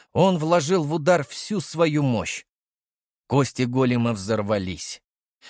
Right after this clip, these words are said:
Верхняя часть голема отделилась от нижней и отлетела в сторону. Обе половины рухнули на земь,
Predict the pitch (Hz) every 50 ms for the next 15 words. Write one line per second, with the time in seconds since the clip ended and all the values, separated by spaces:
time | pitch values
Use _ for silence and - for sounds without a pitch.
0 | - - 82 78 85 98 120 123 107 - - 107 107 104 - - 117 110 87 87
1 | 98 120 127 127 120 110 107 104 104 - - - - - 131 110 107 117 127 127
2 | 120 123 131 120 120 113 - 131 120 - - 135 143 147 135 113 107 104 87 76
3 | - - - - - 160 160 135 - 135 143 131 139 139 131 127 123 - - -
4 | - 117 110 92 82 78 69 - - - _ _ _ _ _ _ _ _ _ _
5 | _ - - 120 147 147 123 127 120 - - 113 113 110 107 107 123 139 131 120
6 | 113 107 107 107 117 127 117 - 107 113 113 110 113 113 113 120 123 117 92 87
7 | 76 71